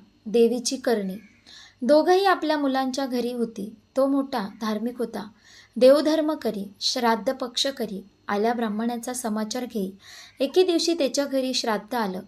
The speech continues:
बायकोला सांगितलं, "आज माझ्या आई, आईचं श्राद्ध आहे."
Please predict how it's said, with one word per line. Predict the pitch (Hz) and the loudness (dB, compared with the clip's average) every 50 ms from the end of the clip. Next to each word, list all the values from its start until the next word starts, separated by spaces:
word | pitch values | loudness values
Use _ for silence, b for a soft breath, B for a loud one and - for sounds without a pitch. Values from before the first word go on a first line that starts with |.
| - - | -12 -8
बायकोला | 202 214 208 202 202 - 247 254 262 | -6 -4 -4 -4 -2 -2 -2 -2 -2
सांगितलं, | 262 - 294 294 294 311 302 - 240 220 214 214 214 B B B B B B | -4 -4 -4 -4 -4 -4 -6 -4 -4 -4 -6 -6 -10 B B B B B B
"आज | B 226 254 277 285 | B 2 2 2 2
माझ्या | 285 285 269 262 277 269 | 0 0 0 0 -2 -2
आई, | 254 226 226 226 226 226 - _ _ _ - | 0 0 0 -2 -2 -6 -12 _ _ _ -10
आईचं | - 208 214 220 214 220 269 277 | -8 -6 -6 -6 -4 -2 -2 -2
श्राद्ध | 269 277 254 220 214 196 277 | -2 -2 -4 -4 -4 -2 -2
आहे." | 269 247 202 180 185 | -2 -2 -2 -6 -8